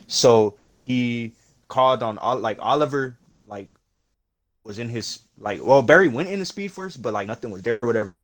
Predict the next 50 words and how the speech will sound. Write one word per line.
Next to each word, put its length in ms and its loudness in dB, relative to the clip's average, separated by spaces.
But 140 -10
then, 120 -4
like, 160 -4
Oliver 340 4
was 140 -4
there 180 0
too, 340 -2
but 160 -2
Oliver 300 2
was 160 -4
the 100 -12
Spectre 360 0
at 160 -2
that 200 -4
t-, 220 -12
at 180 -4
that 160 2
time. 200 -6
Well, 120 6
Oliver 380 6
came 300 -4
to 140 -6
Barry 340 2
and 100 -8
he 60 -4
was 100 -8
like, 160 -8
"I'll 220 -8
help 280 0
you, 200 -10
but 140 0
are 100 -4
you 80 -8
sure 160 -2
you 140 -2
want 120 -4
my 160 -12
help 140 -8
or 40 2
whatever?" 360 0
And 120 -2
then, 160 -2
then 120 -2
Oliver 320 4
was, 280 -6
and 100 -2
then 120 0
Barry 200 4
was 160 -2
like, 220 -4